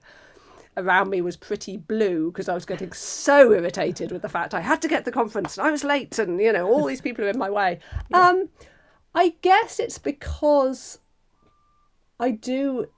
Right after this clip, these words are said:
Speaker 1: enjoy, you know, all, all of the things about the countryside, which sounds like a very facile answer, but I do truly have a passion for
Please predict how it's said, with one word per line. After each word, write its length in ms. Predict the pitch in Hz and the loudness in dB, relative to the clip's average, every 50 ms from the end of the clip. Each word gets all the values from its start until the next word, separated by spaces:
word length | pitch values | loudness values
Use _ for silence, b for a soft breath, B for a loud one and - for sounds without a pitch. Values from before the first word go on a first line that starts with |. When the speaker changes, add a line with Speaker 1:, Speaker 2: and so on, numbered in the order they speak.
| _ | _
Speaker 1:
enjoy, 1120 | 226 240 233 220 196 - - - - 214 214 208 208 214 220 208 190 185 180 175 180 180 151 165 - _ _ _ _ _ | -4 -2 -2 -4 -6 -10 -14 -8 -2 0 0 0 0 -2 -2 0 0 0 -2 -4 -6 -10 -12 -16 -20 _ _ _ _ _
you 200 | 226 233 233 202 | -4 -2 -2 -2
know, 240 | 196 165 165 170 - | -2 -2 -2 -4 -4
all, 440 | - 208 226 233 226 208 190 - _ _ _ _ | -2 0 2 4 4 2 0 -2 _ _ _ _
all 280 | - 233 233 233 233 226 | -2 0 2 2 2 0
of 200 | 220 214 - _ | -2 -4 -6 _
the 480 | - 208 196 190 190 190 185 185 160 147 - _ _ _ _ _ _ _ - | -2 0 0 0 0 -2 -4 -6 -8 -10 -14 _ _ _ _ _ _ _ -20
things 600 | - _ _ - 254 233 226 208 202 202 196 - | -20 _ _ -4 -2 0 0 2 2 0 0 -2
about 380 | 170 - 180 180 - - - | -2 0 0 0 0 -2 -6
the 80 | - 175 | -12 -8
countryside, 1000 | - - 196 175 - - - 165 170 - - - - 156 170 180 202 226 220 | -6 -6 -4 -4 -6 -6 -8 -8 -8 -8 -8 -10 -8 -6 -6 -6 -6 -4 -4
which 180 | - 202 - - | -6 -6 -6 -6
sounds 340 | - 233 220 214 208 208 - | -4 -2 -2 -2 -4 -4 -4
like 240 | 196 190 190 - 214 | -4 -4 -4 -4 -8
a 60 | 202 | -6
very 480 | 185 190 185 180 180 180 175 170 175 B B B B B B | -2 -2 -2 -2 -2 -2 -4 -4 -6 B B B B B B
facile 680 | _ _ - 220 208 - - - 196 190 180 175 175 | _ _ -8 -8 -8 -6 -6 -4 -2 0 0 0 0
answer, 760 | 185 202 214 208 - - - - - 156 120 113 147 165 196 - | 0 -2 -2 -4 -6 -10 -14 -12 -10 -10 -8 -6 -6 -8 -8 -2
but 180 | - 233 233 - - | 0 0 0 0 -2
I 100 | 214 240 | -4 -6
do 380 | 214 196 - - 233 240 247 233 | -6 -6 -8 -8 -8 -8 -8 -10
truly 960 | - - - - - 262 269 269 269 269 254 247 233 226 220 220 214 214 b b b b b b b b b b b b _ _ _ - | -12 -18 -16 -10 -6 -6 -4 -4 -4 -4 -2 0 0 2 0 -2 -4 -8 b b b b b b b b b b b b _ _ _ -18
have 380 | - - - 233 220 220 220 | -16 -10 -6 -6 -6 -2 -2
a 200 | 214 208 226 220 _ | -2 -2 -2 -4 _
passion 920 | - - - 254 247 - - - - 185 196 151 156 175 214 233 240 - - _ | -14 -12 -10 -10 -10 -10 -14 -8 -6 -6 -4 -4 -4 -4 -4 -6 -8 -12 -16 _
for 920 | _ _ - - 220 220 214 208 208 202 202 196 196 196 196 202 202 202 | _ _ -6 -4 -2 0 2 2 2 2 2 2 2 2 0 0 -2 -4